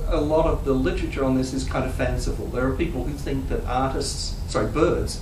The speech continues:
are artists. Um, and there are people who think that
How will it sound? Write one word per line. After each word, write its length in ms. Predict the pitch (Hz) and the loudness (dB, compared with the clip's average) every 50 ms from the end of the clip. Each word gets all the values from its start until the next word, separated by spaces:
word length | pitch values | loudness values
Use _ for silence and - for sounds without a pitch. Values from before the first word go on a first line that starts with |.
| - | -4
are 120 | - 117 110 | -4 -2 -2
artists. 760 | - 113 113 110 110 110 110 - - - - - - - - - - - - - - - - - - - - - - - - - - - - - - - 135 | -2 -2 -2 -2 -2 -4 -4 -4 -4 -4 -4 -4 -4 -4 -4 -6 -6 -6 -4 -4 -4 -4 -4 -4 -2 -2 -2 -2 -2 -4 -4 -4 -4 -4 -4 -4 -4 -4 -4
Um, 420 | 131 120 120 120 120 117 117 113 - - - - - - - - - - - - - - - - - - - - - - | -2 -2 -2 -2 -2 -2 -4 -4 -6 -6 -6 -6 -6 -6 -4 -4 -4 -4 -4 -4 -6 -6 -6 -6 -6 -6 -6 -6 -4 -4
and 320 | 147 139 135 135 131 123 | -2 -2 0 0 0 2
there 100 | 135 131 | 2 2
are 100 | 123 - | 2 2
people 280 | - 151 - - 139 135 | 0 -2 -2 0 -2 0
who 140 | 135 151 143 | 0 0 -2
think 480 | 143 - 147 143 135 131 127 - - | 0 0 2 4 4 4 2 0 0
that 380 | - 127 123 123 117 113 - - | 2 2 2 2 0 0 -2 -4